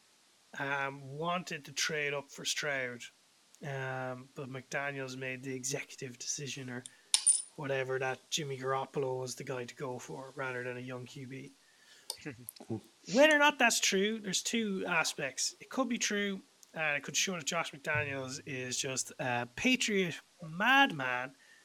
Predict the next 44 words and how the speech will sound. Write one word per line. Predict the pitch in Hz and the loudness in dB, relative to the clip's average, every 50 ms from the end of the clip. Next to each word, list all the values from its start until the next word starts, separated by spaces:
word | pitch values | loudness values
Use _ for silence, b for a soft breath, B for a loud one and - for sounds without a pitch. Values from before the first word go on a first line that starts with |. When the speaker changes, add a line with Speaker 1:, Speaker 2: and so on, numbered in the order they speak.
| _ - - | _ -16 -8
Speaker 1:
He | 160 156 | -4 -2
was | 147 139 | 2 4
like, | 143 135 135 135 | 4 4 4 4
"Well, | 170 214 233 | 4 2 4
Jimmy | 196 156 202 254 262 254 220 | 4 4 4 4 4 4 4
G | 185 220 269 285 285 | 4 4 4 4 6
was | 247 208 160 143 | 4 4 2 2
with | 165 165 | 0 -2
me | 160 156 151 151 147 | -2 0 0 0 0
in | 139 135 139 | 0 0 -2
New | 147 151 156 | -2 -2 0
England. | 151 143 139 143 147 160 165 160 - - - | -2 -2 -2 -4 -6 -6 -8 -8 -10 -8 -6
Who | 190 | -6
needs | 175 160 180 190 160 135 139 | -4 -2 -2 -2 -2 -2 -2
a | 135 | -2
young | 135 156 170 160 139 | 0 0 0 -2 -4
Q | - - 156 143 131 - | -8 -8 -8 -8 -8 -8
B?" | - 160 175 190 - _ - - - - - - - _ _ _ _ _ _ _ - | -10 -10 -10 -12 -12 _ -20 -20 -20 -20 -20 -20 -20 _ _ _ _ _ _ _ -8
Or | - - 214 240 254 262 262 262 254 262 262 | 0 6 10 10 12 12 12 12 10 8 8
it's | 226 196 - - | 6 6 4 4
Dave | 214 202 196 190 170 | 2 4 2 2 2
Ziegler | 180 196 202 190 190 170 165 | 2 2 2 2 2 0 0
trying | - - 180 170 160 165 156 - | 0 0 2 2 0 0 0 -2
to | - 160 | -4 -2
distance | 139 - 190 - - - 147 - - | 0 0 2 2 2 2 2 2 2
himself | 143 - - 165 143 143 143 - | 2 4 2 4 4 2 2 0
from | 151 147 | 0 0
any | 147 143 147 151 143 | 0 0 0 0 0
association | - - 151 147 139 - 165 143 135 135 135 - 147 127 | 2 2 4 2 2 2 0 0 2 2 2 0 0 -2
to | - 143 | -6 -6
McDaniel | 139 127 - 160 135 131 131 127 131 127 131 | -6 -4 -2 0 0 0 0 0 -2 -2 0
to | 123 | 0
try | - - 135 127 | 0 2 2 2
and | 123 | 2
get | 139 143 127 | 2 0 0
him | 127 127 | 0 -2
a | 123 | -2
job | 117 - 143 127 123 120 120 117 | 0 2 2 2 2 0 0 0
somewhere | - - 127 120 123 123 | -2 -2 -2 -2 -2 -2
else. | 120 117 120 120 - - - - - | -2 -2 -2 -2 -4 -4 -4 -2 0
Either | 214 190 175 165 143 | 2 4 4 4 2
could | - 135 127 | 0 -2 -10
be | 131 123 | -8 -6
true, | - - - 143 | -8 -8 -8 -12